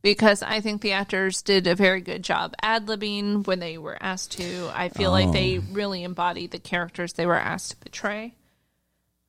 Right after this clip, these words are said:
Speaker 1: Um, and
Speaker 2: That's, that's a good point. So I gave him a five out of ten.
Speaker 1: Oh.
Speaker 2: I'm gonna go up to a six, however.
Speaker 1: Mm, maybe.
Speaker 2: Yes.
Speaker 1: Yes. No.
Speaker 2: Yes. For, for the ad-libbing, especially, uh, Marion. What was the name of the actor?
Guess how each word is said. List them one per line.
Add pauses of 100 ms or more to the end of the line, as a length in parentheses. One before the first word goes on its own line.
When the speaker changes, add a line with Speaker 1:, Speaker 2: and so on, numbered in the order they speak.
(120)
Speaker 1:
Um, (600)
and
Speaker 2:
That's,
that's
a
good
point.
So
I
gave
him
a
five
out
of
ten. (120)
Speaker 1:
Oh.
Speaker 2:
I'm
gonna
go
up
to
a
six,
however. (260)
Speaker 1:
Mm, (340)
maybe.
Speaker 2:
Yes.
Speaker 1:
Yes. (100)
No.
Speaker 2:
Yes. (420)
For,
for
the
ad-libbing,
especially, (200)
uh,
Marion.
What
was
the
name
of
the
actor?